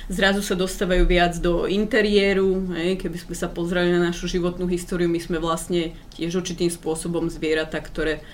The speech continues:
boli v prírode a ak sa dostávame do budov, kde máme umelé osvetlenie a, a nie je tam prírodzené svetlo, tak to samozrejme na nás nejak pôsobí.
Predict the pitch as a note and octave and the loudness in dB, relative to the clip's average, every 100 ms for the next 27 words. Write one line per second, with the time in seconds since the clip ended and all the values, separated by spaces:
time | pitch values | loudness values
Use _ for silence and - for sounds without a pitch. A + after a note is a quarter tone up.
0 | - - F#3 F#3+ - E3+ F#3 G#3 G3+ F#3+ | -14 0 2 2 2 2 6 6 6 6
1 | G3+ G3 F3+ E3 - F3 - - E3+ E3+ | 6 8 6 4 2 -2 -2 -2 0 0
2 | F3 G3 F3+ F3 D#3+ D#3+ E3+ F#3 F#3 F3 | 0 2 2 2 0 -2 0 2 4 2
3 | E3 E3 E3 E3+ F3 E3+ D#3 D#3 F3 E3 | 0 -4 -6 -2 0 0 0 0 2 2
4 | D3+ - F3+ F3 F3 E3+ E3+ E3 D#3+ D3 | -2 -4 -6 -2 0 2 2 2 -2 -6
5 | - - - - E3 E3 F3+ F3+ F3 F3 | -10 -12 -14 -10 -2 2 2 2 0 2
6 | E3+ F3+ E3+ E3+ E3 E3+ E3+ E3 E3 - | 2 2 2 0 -2 -4 -2 -4 -4 -2
7 | - E3 D#3+ E3+ E3 D#3+ D3 D3 D3 D#3 | -2 -2 -2 0 -2 -2 -4 -6 -6 -8
8 | - - - D3 - F#3+ | -8 -8 -8 -10 -8 -10